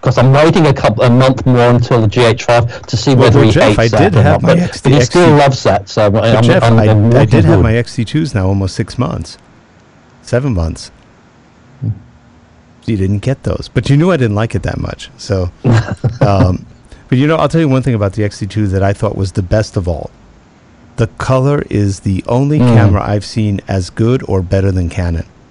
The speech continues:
Speaker 2: Period. The Canon, the colors are just, Sony colors are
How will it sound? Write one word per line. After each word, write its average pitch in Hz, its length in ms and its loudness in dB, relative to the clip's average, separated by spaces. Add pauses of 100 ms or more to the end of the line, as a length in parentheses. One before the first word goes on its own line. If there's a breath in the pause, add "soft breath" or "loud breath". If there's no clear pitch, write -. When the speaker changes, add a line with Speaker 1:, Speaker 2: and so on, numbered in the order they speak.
(1000)
Speaker 2:
Period. 95 340 -2 (320)
The 110 80 -2
Canon, 120 380 -2
the 110 80 -4
colors 135 480 -2
are - 100 -8
just, 92 220 -6
Sony 147 440 -4
colors 131 360 -2
are 95 100 -4